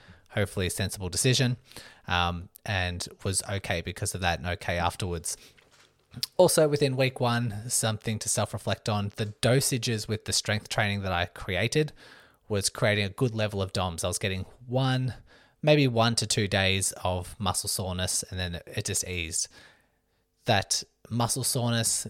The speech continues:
didn't impede, um, any of my running because I do it on the Tuesday. The next day is either, like, that recovery run with strides,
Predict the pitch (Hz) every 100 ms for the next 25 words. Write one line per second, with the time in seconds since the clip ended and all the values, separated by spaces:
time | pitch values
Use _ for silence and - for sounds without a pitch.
0 | - 120 104 101 110 95 - 113 117 120
1 | 107 - 101 95 98 95 92 90 87 104
2 | 131 139 143 - - - - 104 110 92
3 | 104 127 113 87 - 110 104 101 101 101
4 | - - 101 107 - - - 98 92 92
5 | - - - - 101 92 92 92 87 82
6 | 82 87 85 - 73 - - 120 117 110
7 | 107 104 92 87 - - 117 117 117 -